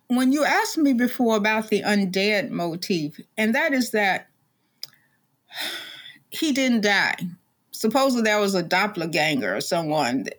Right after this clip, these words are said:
who took his place, um, and he lived on, and he moved to Texas and had a whole different family.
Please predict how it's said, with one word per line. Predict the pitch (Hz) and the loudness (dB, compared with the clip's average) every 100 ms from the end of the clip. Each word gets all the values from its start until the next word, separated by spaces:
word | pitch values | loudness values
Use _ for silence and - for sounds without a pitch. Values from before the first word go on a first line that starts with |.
| - | -4
who | 208 | -2
took | 180 233 | -2 -4
his | 233 196 | -2 -4
place, | - - 180 170 - - - _ - - _ _ _ _ _ - | -4 -2 0 0 -4 -8 -12 _ -20 -20 _ _ _ _ _ -4
um, | 185 160 127 110 175 190 _ | 0 0 0 -2 -4 -4 _
and | - 180 175 165 170 180 | -2 0 0 -2 0 0
he | 185 240 214 | 2 2 4
lived | 208 220 208 190 | 4 4 2 4
on, | 208 202 180 151 165 180 - _ _ _ _ _ - | 4 4 2 -2 -4 -6 -12 _ _ _ _ _ -6
and | 170 180 180 | -2 2 2
he | 208 202 | 4 4
moved | 202 214 220 185 | 4 4 2 0
to | 180 | -4
Texas | 180 208 196 - 165 165 | -2 -2 -2 -4 -6 -2
and | 196 | 0
had | 190 180 | 2 2
a | |
whole | 180 196 196 190 180 - _ _ - 165 | 2 2 2 2 -2 -6 _ _ -10 -2
different | 202 202 175 180 | 0 0 -4 -4
family. | 180 190 165 107 - | -2 0 -2 -4 -8